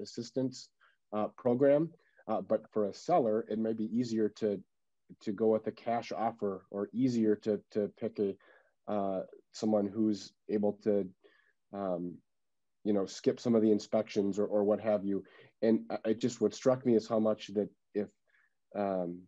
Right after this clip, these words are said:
if we allow sort of market forces or the status quo to continue, things aren't gonna get better. They're gonna get much worse. And so, uh, proposals like this that aim to, uh,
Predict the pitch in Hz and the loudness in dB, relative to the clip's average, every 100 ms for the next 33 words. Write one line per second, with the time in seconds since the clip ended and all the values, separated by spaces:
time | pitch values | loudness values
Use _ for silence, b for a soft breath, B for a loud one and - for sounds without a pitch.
0 | _ _ _ - - 131 139 123 120 120 | _ _ _ -10 0 4 6 6 4 2
1 | - 123 110 92 104 113 117 120 - 117 | 0 0 0 -2 -2 -2 -2 -4 0 0
2 | 113 117 107 95 90 - 107 110 - - | 0 -2 -4 -4 -6 -2 0 0 -4 0
3 | 110 110 107 98 92 107 117 127 135 b | 0 0 -4 -10 -6 -2 0 0 -2 b
4 | b _ 139 160 135 123 110 110 98 85 | b _ 2 4 4 2 0 0 0 -4
5 | 101 117 98 104 120 110 95 90 98 87 | -2 0 0 0 2 0 0 -4 -8 -8
6 | - 95 104 - - - _ _ _ 104 | -4 0 0 -2 -16 -20 _ _ _ -2
7 | 110 - 110 104 98 98 92 - 110 - | -2 0 2 2 0 -2 -4 -6 -10 0
8 | 117 123 127 110 110 - 95 107 123 - | 0 2 -2 0 0 0 -2 -2 -2 -10
9 | - 101 90 101 101 104 101 107 95 92 | -6 -6 -4 -2 0 0 -4 -4 -4 -6
10 | _ _ _ _ 101 98 90 | _ _ _ _ -8 -4 -4